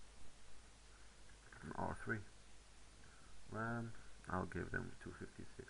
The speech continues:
each. It's already preset to wait for megabytes. And V ram, well, twenty-eight kilos. Mm-mm. Okay, so for each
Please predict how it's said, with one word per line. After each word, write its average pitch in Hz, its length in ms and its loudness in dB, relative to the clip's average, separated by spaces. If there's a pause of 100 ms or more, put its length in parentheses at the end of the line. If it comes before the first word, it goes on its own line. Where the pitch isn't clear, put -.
(120)
each. 110 280 0 (540)
It's - 160 -8
already 101 280 4
preset 104 460 12 (260)
to 90 340 8
wait 92 220 8 (100)
for 87 160 6 (120)
megabytes. 110 720 4 (540)
And 90 160 4
V 92 140 8
ram, 92 500 12 (400)
well, - 100 -4 (200)
twenty-eight 85 440 -2 (160)
kilos. 95 480 2 (2500)
Mm-mm. 90 460 -2 (1300)
Okay, 95 360 8
so 92 240 6
for 98 80 4 (100)
each 139 300 4